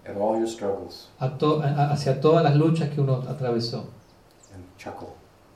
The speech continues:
Speaker 2: ¿No? Y sonreír por un momento.
Speaker 1: A little comic relief.
Speaker 2: No, un alivio cómico, por decirlo así.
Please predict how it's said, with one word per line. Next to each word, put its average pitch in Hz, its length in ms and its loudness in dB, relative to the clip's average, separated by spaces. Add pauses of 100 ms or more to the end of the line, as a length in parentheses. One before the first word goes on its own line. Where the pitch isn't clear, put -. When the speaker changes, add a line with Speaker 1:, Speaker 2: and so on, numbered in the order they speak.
Speaker 2:
¿No? 143 220 -2
Y 143 60 -4
sonreír 120 520 -2
por 117 120 -6
un 110 60 -8
momento. 101 360 -6 (1900)
Speaker 1:
A 85 100 -18
little 92 240 -12
comic 101 360 -8
relief. 92 480 -10 (180)
Speaker 2:
No, 135 140 2
un 131 80 2
alivio 131 460 0
cómico, 117 460 -2
por 107 140 -4
decirlo 104 320 -8
así. 101 120 -12